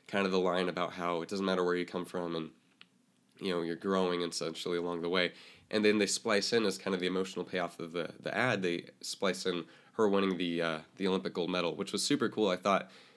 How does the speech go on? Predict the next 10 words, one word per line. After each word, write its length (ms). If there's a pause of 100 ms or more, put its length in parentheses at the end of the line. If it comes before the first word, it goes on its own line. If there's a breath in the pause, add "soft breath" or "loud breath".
(240 loud breath)
you 80
know, 160
it, 200
it 140
really 280
came 380
across 400
as 140
genuine 480
and, 180